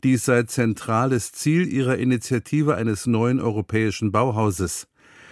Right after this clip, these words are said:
Als Maßstab für das neue europäische Bauhaus nannte von der Leyen das Ideal des Renaissance-Architekten Andrea Palladio.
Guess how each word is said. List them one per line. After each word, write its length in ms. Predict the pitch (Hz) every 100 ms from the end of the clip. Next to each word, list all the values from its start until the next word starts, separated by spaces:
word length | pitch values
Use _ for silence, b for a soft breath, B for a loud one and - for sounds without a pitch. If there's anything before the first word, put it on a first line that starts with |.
| B -
Als 180 | 117
Maßstab 520 | 123 147 185 - 226 -
für 140 | 165
das 240 | 139 120
neue 260 | 127 120 120
europäische 640 | 117 104 92 113 110 -
Bauhaus 600 | 101 110 127 139 151 151 B B B -
nannte 240 | 143 147
von 180 | - 139
der 160 | 131
Leyen 300 | 123 120 156
das 200 | 151 131
Ideal 540 | - 131 123 110 113 147
des 260 | 143 120
Renaissance-Architekten 1300 | 120 117 107 - 135 - 95 117 127 113 127 117 135 82
Andrea 440 | 107 107 107 104
Palladio. 640 | 104 107 113 127 110 92